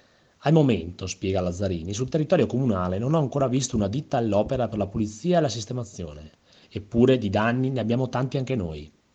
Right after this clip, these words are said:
Io non ho parlato ancora con il tecnico comunale. Appena ci insedieremo lo farò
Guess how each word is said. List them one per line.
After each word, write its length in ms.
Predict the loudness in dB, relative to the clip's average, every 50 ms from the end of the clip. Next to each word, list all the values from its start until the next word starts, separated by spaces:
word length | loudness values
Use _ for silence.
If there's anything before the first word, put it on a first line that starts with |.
| _ _ -12
Io 200 | -4 0 2 2
non 160 | 2 2 0 0
ho 80 | 0
parlato 440 | 2 2 2 4 4 2 2 0 -2
ancora 400 | -4 -4 -2 -2 0 0 0 -2
con 120 | -2 -4
il 160 | -8 -8 -6 -6
tecnico 520 | -6 -8 -6 -6 -8 -8 -4 -4 -4 -4
comunale. 640 | -4 -6 -6 -4 -2 -2 -2 -2 -2 -2 -4 -4 -6 -10 -16 -20 -20 -20 -18
Appena 340 | -16 -6 0 2 2 2 2
ci 160 | 0 0 0
insedieremo 640 | 0 0 0 0 0 2 4 4 4 4 4 2 0 -2
lo 80 | -4
farò 300 | -4 -2 -2 -2 -2 -4